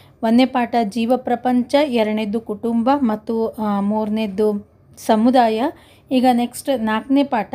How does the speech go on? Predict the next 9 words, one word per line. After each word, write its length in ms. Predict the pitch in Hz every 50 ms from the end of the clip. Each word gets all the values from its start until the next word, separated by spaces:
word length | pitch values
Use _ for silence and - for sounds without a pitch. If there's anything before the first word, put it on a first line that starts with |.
| 262 302
ಸಮುದಾಯದ 760 | 294 - - 220 208 214 220 202 233 240 240 240 233 226 202 226 254
ಕ್ರೀಡೆಗಳು. 840 | 254 - - 254 262 262 247 208 196 180 180 175 175 190 - _ _ _ _ - - - - - _ - 277
ಇವತ್ತು, 500 | 262 247 285 285 285 - 349 392 349 269
ಆ, 220 | 254 254 247 240
ಈ 420 | 240 226 233 247 247 247 247 247
ಪಾಠದ 420 | 220 - - 254 233 233 269 254 240
ಬಗ್ಗೆ 280 | 220 233 220 208 226
ಚರ್ಚೆ 400 | 226 - 233 202 196 - - 247
ಮಾಡೋಣ. 400 | 240 240 233 220 196 190 185 214